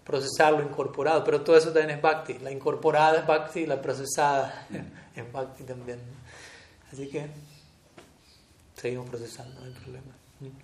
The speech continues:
Speaker 1: Aquí hay una pregunta enviada online. La abo-, la abordo y la respondo en dos minutos. Sí, sí. Una pregunta de Murlidhar,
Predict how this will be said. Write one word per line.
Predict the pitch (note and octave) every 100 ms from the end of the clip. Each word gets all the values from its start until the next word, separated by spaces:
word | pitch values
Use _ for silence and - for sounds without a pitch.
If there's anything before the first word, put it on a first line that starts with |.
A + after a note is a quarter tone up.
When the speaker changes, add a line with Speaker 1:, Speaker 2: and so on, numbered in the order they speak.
| _ _ _ _ _ _ _ _ _ - - - - _ _ _ - -
Speaker 1:
Aquí | - F#3
hay |
una | F3+ F3+
pregunta | D#3 E3 E3+
enviada | D#3 D#3 D#3 C#3+
online. | C#3+ C#3+ C#3 B2+ D3 - - - - -
La | D3
abo-, | C3+ D#3 -
la | D3+
abordo | D3 D#3 D#3+
y |
la | D3+
respondo | C#3+ C#3 D#3+ D3
en | C#3
dos | C#3 C#3+
minutos. | C#3 C3+ C#3 F3+ F#3+ F#3 E3 E3+ - - -
Sí, | - E3+
sí. | D3+ D3 - - - - _ _ _
Una | D#3+
pregunta | D3+ D3 D3+
de |
Murlidhar, | C#3+ D3 D#3 D#3 D3+ D3+ -